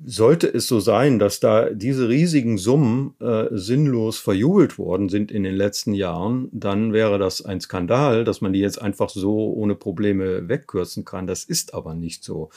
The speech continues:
Das ist einfach eine Prioritätensetzung, die daher kommt, dass man denkt, dort Dinge wegzunehmen, das schadet ja keinem Wähler.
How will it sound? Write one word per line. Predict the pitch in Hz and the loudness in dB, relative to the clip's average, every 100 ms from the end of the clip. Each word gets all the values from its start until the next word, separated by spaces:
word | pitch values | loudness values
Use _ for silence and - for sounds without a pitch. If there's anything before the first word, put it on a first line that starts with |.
| - - | -20 -10
Das | 110 | -6
ist | 117 - | -6 -6
einfach | 107 107 104 | -6 -6 -6
eine | 107 | -8
Prioritätensetzung, | - - 104 101 95 - 120 139 143 135 139 - 139 143 139 | -6 -2 0 0 -2 -2 0 0 -2 -2 -4 -6 -4 -4 -6
die | 117 117 | -2 -2
daher | 107 113 175 107 | 0 0 0 -4
kommt, | - - 101 139 | -10 -8 -8 -4
dass | 117 - | -6 -2
man | 113 107 | -2 2
denkt, | 110 127 131 - - | 2 2 -2 -14 -12
dort | - 90 107 123 | -8 0 0 2
Dinge | 147 139 123 | 0 0 0
wegzunehmen, | 131 - 151 135 135 131 135 135 - | -4 -4 -2 0 2 0 -2 -6 -12
das | 107 113 110 | -2 0 0
schadet | - 127 117 117 | -2 -2 -2 0
ja | 110 | -2
keinem | - 90 87 80 | 0 -2 -2 2
Wähler. | 147 190 95 87 | 4 4 2 -2